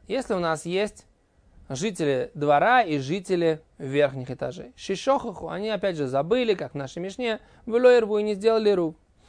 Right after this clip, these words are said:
Аншей хацер, жители двора, миштамшим баасара тахтуним. Жители двора могут пользоваться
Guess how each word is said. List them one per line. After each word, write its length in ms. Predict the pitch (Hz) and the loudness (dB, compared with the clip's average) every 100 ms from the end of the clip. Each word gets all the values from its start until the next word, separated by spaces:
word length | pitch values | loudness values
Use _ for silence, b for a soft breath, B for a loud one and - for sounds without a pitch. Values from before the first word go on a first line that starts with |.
| b b - | b b -2
Аншей 580 | 156 170 - 262 285 | 0 0 2 4 4
хацер, 480 | 285 175 165 233 202 | 4 0 2 2 2
жители 400 | 151 220 208 190 | 0 -4 0 0
двора, 560 | 151 143 135 127 135 247 _ _ _ _ b b b | 2 4 6 6 4 0 _ _ _ _ b b b
миштамшим 680 | 170 208 - 180 165 233 240 | -4 0 2 0 0 -2 2
баасара 680 | 185 151 143 143 147 170 170 | 4 4 4 4 6 8 6
тахтуним. 580 | 156 135 - 127 123 233 _ _ _ _ _ b b b b b - | 4 -2 -4 -6 -6 -12 _ _ _ _ _ b b b b b -14
Жители 480 | 127 202 247 214 185 | -4 -2 0 0 0
двора 480 | 170 175 240 247 | 2 4 6 4
могут 440 | 196 214 233 202 - | 4 2 4 2 4
пользоваться 800 | 247 226 196 190 - 190 170 | 4 4 2 -2 0 0 0